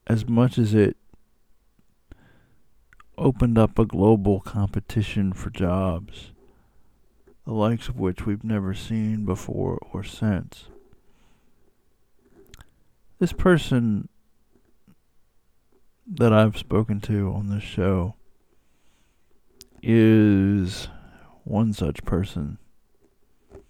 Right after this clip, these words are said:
I recorded this show nearly a month ago, roughly at the beginning of the Ukraine-Russia war.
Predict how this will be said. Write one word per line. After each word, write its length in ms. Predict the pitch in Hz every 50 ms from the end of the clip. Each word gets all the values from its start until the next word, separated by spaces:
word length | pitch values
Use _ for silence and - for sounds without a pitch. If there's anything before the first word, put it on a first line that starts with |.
| _ _ - - - _ _ _ _ _ _ - - _ - - - - _ _ - - - - -
I 80 | 151
recorded 560 | 170 170 175 170 - 208 220 226 196 196 147 139
this 120 | 147 135
show 840 | - - - 147 131 127 127 123 120 120 120 117 117 113 110 104 95 - - - - - - - _ _
nearly 380 | - 139 135 143 143 131 123 113
a 60 | 110
month 340 | 104 98 90 107 107 104 -
ago, 420 | - - - - - - - - - - - - - - _ _ _ _ _ _ _ _ _ - - - - - - - - _ _ _ _ _ _ _ _ _ _ _ _ _ _ _ _ _ _ _ _ _ _ _ _ _ _ _ _ _ _ _ -
roughly 560 | - 143 143 139 127 - - 131 127 120 117
at 120 | 110 -
the 80 | - 104
beginning 540 | 101 113 104 104 117 117 117 113 110 107 107
of 160 | 101 95 92
the 120 | 107 98
Ukraine-Russia 1800 | 98 104 107 110 - - - - 107 95 95 98 95 98 101 101 98 98 95 98 104 - _ _ _ _ _ _ - - - - 95 - - 113 104
war. 480 | 95 85 85 92 - - 95 110 127